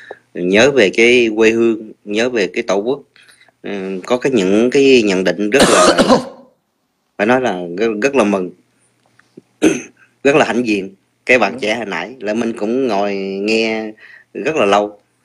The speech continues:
Speaker 1: Thì cuộc sống ở bên Mỹ mà, <clears throat> dù sao nữa, sống ngay ở trong cái thủ phủ của, ờ, chống cộng nữa, thì
Speaker 2: Ừ.
Speaker 1: lại mình cũng khuyên bạn đấy, ờ, hết sức cẩn thận.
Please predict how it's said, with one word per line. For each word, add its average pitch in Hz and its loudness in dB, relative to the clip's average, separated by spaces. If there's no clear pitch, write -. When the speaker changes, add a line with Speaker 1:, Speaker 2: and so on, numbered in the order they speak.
Speaker 1:
Thì 92 -4
cuộc 95 -4
sống 135 -2
ở 156 -2
bên 123 0
Mỹ 110 0
mà, 110 -4
<clears throat> 240 4
dù 104 -8
sao 107 -2
nữa, 104 -4
sống 147 -8
ngay 123 -2
ở 113 -4
trong 120 -4
cái 127 -10
thủ 113 -8
phủ 107 -6
của, 104 -2
ờ, 123 -2
chống 131 -6
cộng 101 -2
nữa, 107 -14
thì 95 -4
Speaker 2:
Ừ. 85 -6
Speaker 1:
lại 87 -6
mình 104 -6
cũng 107 -10
khuyên 107 -6
bạn 78 -6
đấy, 131 -8
ờ, 92 -12
hết 123 0
sức - -2
cẩn 120 -2
thận. 87 -4